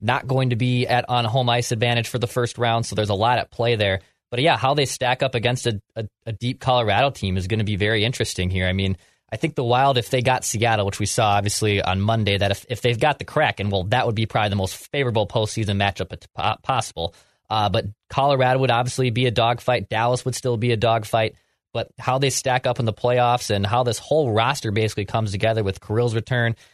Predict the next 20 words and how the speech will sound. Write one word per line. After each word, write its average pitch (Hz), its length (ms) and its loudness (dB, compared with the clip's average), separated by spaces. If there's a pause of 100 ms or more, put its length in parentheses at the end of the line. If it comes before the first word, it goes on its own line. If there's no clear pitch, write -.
(140)
and 110 100 -4
obviously 117 240 0
how 110 120 2
we, 117 140 0 (140)
uh, 101 120 -2
we 117 100 0
talked 107 260 -2
about 107 180 0
Nyquist 117 540 -2
is 107 100 -4
trying 120 200 0
to 104 40 -2
fit - 320 -4
his 127 260 0
piece - 320 -2
of 117 80 0
the 117 80 -2
puzzle 123 360 0
into 123 160 0
here. 120 400 0